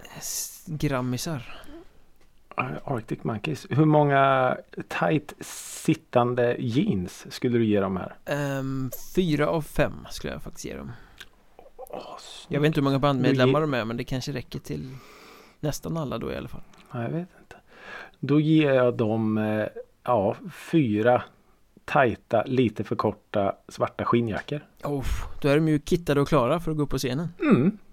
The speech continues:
Speaker 2: Mm, jag tror faktiskt det. Jag tror
Speaker 1: Snyggt.
Speaker 2: det. Ja.
Speaker 1: Snyggt.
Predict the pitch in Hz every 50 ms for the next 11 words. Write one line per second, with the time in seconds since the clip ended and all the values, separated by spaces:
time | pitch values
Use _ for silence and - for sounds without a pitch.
0 | - - - _ _ - 220 196 139 165 202 - - - - 165 - 185 240 233
1 | - - - - - - - - _ - _ _ _ - - - - - 147 202
2 | - 202 196 - - - - - - - - - - - - - - - - -
3 | _ - - - 143 220 330 240 - - 131 123 143 151 - - - - - -
4 | - -